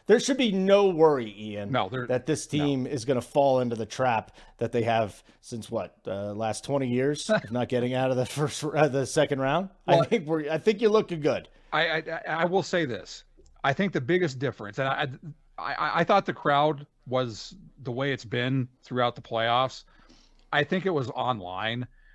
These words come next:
Speaker 2: where there's just, you mentioned that, "Oh, here we go again." Like, they get
Speaker 1: Mm-hmm.
Speaker 2: down, Ryan O'Reilly scores that first goal on an unlucky play by Cale Makar. And then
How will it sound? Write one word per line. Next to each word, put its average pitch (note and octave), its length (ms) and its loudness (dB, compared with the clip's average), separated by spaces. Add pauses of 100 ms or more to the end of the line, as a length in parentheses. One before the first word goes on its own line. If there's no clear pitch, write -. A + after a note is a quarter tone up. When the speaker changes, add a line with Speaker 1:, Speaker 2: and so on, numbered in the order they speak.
(160)
Speaker 2:
where C3 140 2
there's B2+ 240 -4
just, - 340 -8
you B2+ 320 -4
mentioned C3+ 400 0
that, B2+ 300 0
"Oh, B2+ 160 -4
here C3 180 -2
we B2 160 -2
go A#2 200 0
again." G#2 340 -2
Like, G2 200 -6
they A2 140 -4
get A2+ 140 -4
Speaker 1:
Mm-hmm. G2+ 80 -8
Speaker 2:
down, A2+ 360 2
Ryan A#2 240 0
O'Reilly G#2+ 500 -2
scores A2+ 400 -6
that G#2+ 220 -6
first A2+ 300 -8
goal A2 300 -2
on A2 80 -2
an A2+ 100 -4
unlucky B2 460 0
play B2 480 -4 (320)
by A2+ 100 4
Cale B2 340 -2
Makar. A2 600 2 (720)
And C3+ 100 0
then C3+ 340 2